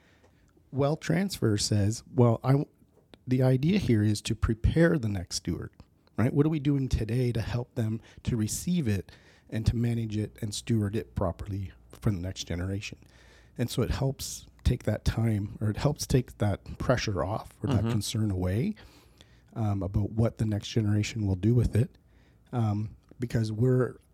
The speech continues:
Speaker 1: an active participant in that process to prepare them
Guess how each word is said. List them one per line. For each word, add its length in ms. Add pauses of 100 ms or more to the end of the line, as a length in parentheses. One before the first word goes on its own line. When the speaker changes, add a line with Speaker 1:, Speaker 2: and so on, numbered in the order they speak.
(260)
Speaker 1:
an 180
active 480 (420)
participant 600
in 100
that 160
process 460
to 140
prepare 440
them 280